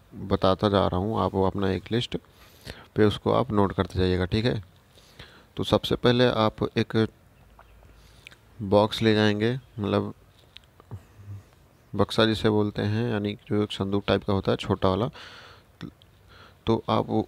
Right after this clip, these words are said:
उसको लेके जाएंगे। आप यहाँ ट्रॉली बैग के या फिर बैग के चक्कर में ना पड़िएगा, क्योंकि दिन में आपको कम से कम चार से पाँच बार उसको ओपन करना रहेगा। तो ट्रॉली बैग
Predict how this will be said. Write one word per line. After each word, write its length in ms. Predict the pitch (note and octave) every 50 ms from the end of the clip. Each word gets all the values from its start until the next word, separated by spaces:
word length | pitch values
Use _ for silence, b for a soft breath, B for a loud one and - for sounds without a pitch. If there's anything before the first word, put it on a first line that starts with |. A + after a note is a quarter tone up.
| _ - -
उसको 320 | - - - - - A#2+
लेके 260 | A#2+ A#2+ A2+ - - G#2
जाएंगे। 380 | G2+ G2+ G2 G2 G2 A2 G#2+ -
आप 200 | - G#2+ G#2 -
यहाँ 320 | A2 G#2+ G#2 G#2 G#2+ G#2 - _ -
ट्रॉली 320 | - G2+ F#2+ G2 G#2+ A2
बैग 240 | G#2 G#2+ G#2 G#2+ G#2
के 560 | - - - G#2 G#2 G#2 G#2 G#2 G2+ - G#2+ G#2
या 80 | G2+
फिर 240 | F#2+ - - G#2 G2+ G2+ G#2 G#2 G#2 G2+ - D#3 -
बैग 160 | G2+ G2 G2+ -
के 60 | - G#2
चक्कर 340 | - F#2 - - - G2
में 140 | F#2+ G2 G2
ना 180 | G2 F#2 F#2 F#2+
पड़िएगा, 480 | - - G2+ G2+ G2+ G2 F#2+ G2+ A#2+ - - B B B B B B B B B B
क्योंकि 280 | - G#2+ G#2 - A#2+ A#2+
दिन 180 | A2 A2+ G#2+ G2+
में 160 | G2+ A2 A2+
आपको 300 | A2 G#2+ G#2 - G#2+ G#2
कम 200 | G2 G#2 G#2 G#2
से 160 | G#2+ A#2 A2+
कम 180 | - G#2+ G#2 G2+
चार 280 | - - G2 G2+ G2
से 120 | G#2 G#2+ G2+
पाँच 280 | - - G2+ G2+ G2+
बार 220 | G#2 G#2+ G#2+ G2+ G2
उसको 260 | G2 F#2 - - G#2
ओपन 220 | F#2+ - - F#2+
करना 400 | F#2 - F#2+ F#2 F#2 F#2 F#2 F#2
रहेगा। 180 | F#2+ F#2+ F#2 G2
तो 120 | - G#2+
ट्रॉली 320 | G2+ - - G2 G2+ G#2 G#2
बैग 220 | G2 G2+ G2 F#2+